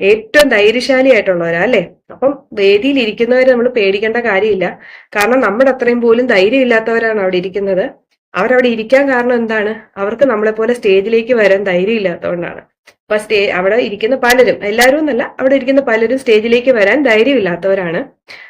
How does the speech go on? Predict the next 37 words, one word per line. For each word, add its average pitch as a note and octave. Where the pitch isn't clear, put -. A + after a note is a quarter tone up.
നമുക്ക് G3
ധൈര്യം B3+
ഉള്ളതുകൊണ്ടാണ് C4
നമ്മൾ A3+
സ്റ്റേജിൽ G#3+
നിൽക്കുന്നത്. A3+
അപ്പൊ G#3
ആരാണ് G3
ഹീറോ? A#3+
നമ്മളാണ് G3+
ഹീറോ. F3
അപ്പൊ E3+
നമ്മൾ A#3+
അവരുടെ B3
മുമ്പിൽ A3
ചമ്മുകയോ F#3+
അല്ല G#3+
മറന്നുപോയെന്ന് G3+
വിചാരിച്ച് F#3+
വിഷമിക്കുകയോ F#3+
ചെയ്യേണ്ട F#3
കാര്യമില്ലെന്ന് F#3+
കുഞ്ഞുങ്ങളോട് G3+
പറഞ്ഞു E3+
കൊടുക്കാം. -
ഈ F4
പ്രസംഗം C#4+
പറയുന്നതിന്റെ A3+
ഇടയ്ക്ക് G#3
ഒന്നോ A3
രണ്ടോ A#3
വരി G#3+
പറ-, G3
മറന്നു G#3
പോകുമ്പോ G#3
കുഞ്ഞുങ്ങൾ G#3+
പതറാറുണ്ട്. F#3